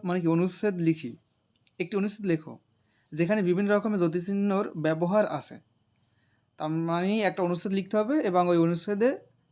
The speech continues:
জ্যোতিচিহ্নগুলো আবার তোমার বসাতে হবে। "একটি অনুচ্ছেদ লিখি যেখানে বিভিন্ন রকমের জ্যোতিচিহ্নের ব্যবহার আছে।" তো দেখো, এই লিখলাম, "বঙ্গবন্ধু শেখ মুজিবুর রহমান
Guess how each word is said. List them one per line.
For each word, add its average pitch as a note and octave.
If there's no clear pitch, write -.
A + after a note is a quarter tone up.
জ্যোতিচিহ্নগুলো G3
আবার A3+
তোমার F#3
বসাতে C#3+
হবে। A2+
"একটি G#3
অনুচ্ছেদ A3+
লিখি G#3
যেখানে F#3
বিভিন্ন F#3+
রকমের G#3+
জ্যোতিচিহ্নের F#3
ব্যবহার F3
আছে।" D#3+
তো G3
দেখো, F3
এই F3+
লিখলাম, D#3
"বঙ্গবন্ধু G#3+
শেখ A3+
মুজিবুর G#3
রহমান E3